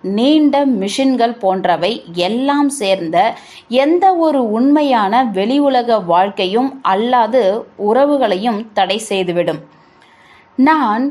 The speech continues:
இதே மிஷினில் ஒரு வருடமாக வேலை செய்கிறேனே" என்று அவள் நினைத்து கொண்டாள்.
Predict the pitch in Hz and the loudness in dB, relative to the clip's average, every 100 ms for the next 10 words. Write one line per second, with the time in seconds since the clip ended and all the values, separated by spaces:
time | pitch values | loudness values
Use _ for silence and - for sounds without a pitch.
0 | 277 202 208 262 320 359 302 226 - 226 | -6 -6 -2 2 2 4 2 0 -2 -2
1 | 180 202 277 - 262 311 269 214 220 226 | 0 -2 -6 0 2 2 2 0 2 0
2 | 190 185 233 185 269 214 208 247 294 294 | 0 2 2 2 -2 -4 0 2 2 0
3 | 294 214 190 185 170 170 160 160 - - | 0 -2 0 0 2 0 -2 -8 -20 -6
4 | 185 190 226 254 175 - - 196 233 220 | -4 -2 0 2 0 -2 -2 0 0 0
5 | 185 196 208 202 190 175 160 | -2 -2 -6 -2 -2 0 0